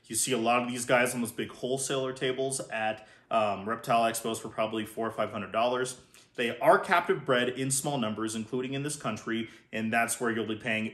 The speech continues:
eight, nine, a thousand, uh, eight, nine hundred, a thousand dollars or more for individuals. They are really cool. Most of the time, they're categorized either as Brazilian or as Central American.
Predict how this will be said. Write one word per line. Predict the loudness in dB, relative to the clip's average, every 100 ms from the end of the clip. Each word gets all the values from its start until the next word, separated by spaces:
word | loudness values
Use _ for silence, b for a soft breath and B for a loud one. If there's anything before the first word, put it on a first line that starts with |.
| -6
eight, | -6 -6
nine, | -6 -6 -6 -8 -8
a | -10
thousand, | 0 2 2 0 -4 -8 -14 _ -8
uh, | -4
eight, | -2 -2
nine | 0 0
hundred, | -2 -2
a | -4
thousand | 2 4 4 2 0
dollars | 2 2 0 -4
or | -4 -4
more | -2 -2 -2 -4 B B B
for | -6 -4
individuals. | -4 -6 -4 -4 -6 -10 -14 B B B -2
They | 6
are | 6
really | 6 0 0
cool. | 6 8 8 4 -14 _
Most | 0 4 4 2
of | -2
the |
time, | 0 4 4 4
they're | 2 2
categorized | 2 2 4 4 6 2 -2
either | -2 0 0 2
as | 2 2 -2
Brazilian | -6 -4 0 2 2 0 -2 -2
or | 0 0 2
as | 0 0 0
Central | 0 -4 -6
American. | -4 0 0 0 -4 -4